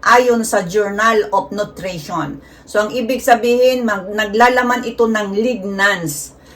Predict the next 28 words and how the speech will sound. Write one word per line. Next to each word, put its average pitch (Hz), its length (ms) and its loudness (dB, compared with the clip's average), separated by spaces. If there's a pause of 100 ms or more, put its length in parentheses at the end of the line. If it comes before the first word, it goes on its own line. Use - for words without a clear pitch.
(180)
no? 220 320 2
So, 202 320 -2
i-, 190 240 -10
kayo 214 240 2
na 208 80 -4
po 214 160 0
ang 202 160 -2
bahalang 202 400 2
mag-ano 190 400 -4
yan 190 240 -6
kung 175 160 -6
ano 180 160 -6
yung 185 240 -8
lignans. 170 800 -8 (240)
So, 196 240 -6
yan 220 320 0
po 233 240 4
ay 196 240 -2
maganda 208 800 2 (400)
daw 214 400 2
para 226 400 2
sa 240 640 2
prostate 214 640 -4 (240)
health 196 480 0
ayon 185 480 -2
sa 135 480 -2 (320)
mga 180 400 -2
eksperto. 147 800 -6